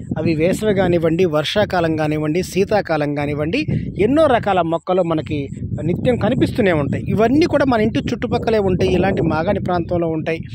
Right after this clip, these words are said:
అలాంటి చక్కని పొలాల్లో ఉంటాయి, అలాగే ప్రకృతిలో ఉంటాయి, అలాగే అడవుల్లో ఉంటాయి. మరి వాటిని చూసి మనం చాలా ఆనందపడుతూ ఉంటాం, కానీ వాటి యొక్క ఉపయోగాలు తెలియక బాధపడుతూ ఉంటాం. మరి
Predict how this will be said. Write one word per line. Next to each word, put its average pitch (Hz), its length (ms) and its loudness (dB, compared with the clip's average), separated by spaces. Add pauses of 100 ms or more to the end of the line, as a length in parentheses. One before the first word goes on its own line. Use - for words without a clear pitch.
(340)
అలాంటి 180 280 -2
చక్కని 196 400 -6
పొలాల్లో 190 480 2
ఉంటాయి, 160 320 -2 (380)
అలాగే 180 240 0
ప్రకృతిలో 190 680 -2
ఉంటాయి, 160 360 -2 (360)
అలాగే 180 300 2
అడవుల్లో 185 440 4
ఉంటాయి. 139 400 -4
మరి 254 140 4
వాటిని 208 480 0
చూసి 262 380 -6
మనం 202 260 0 (100)
చాలా 175 180 2
ఆనందపడుతూ 190 800 0
ఉంటాం, 175 360 0
కానీ 262 480 2 (340)
వాటి 226 180 2
యొక్క 202 140 -2
ఉపయోగాలు 226 400 2
తెలియక 185 600 0
బాధపడుతూ 175 560 0
ఉంటాం. 135 300 -4 (440)
మరి 247 380 2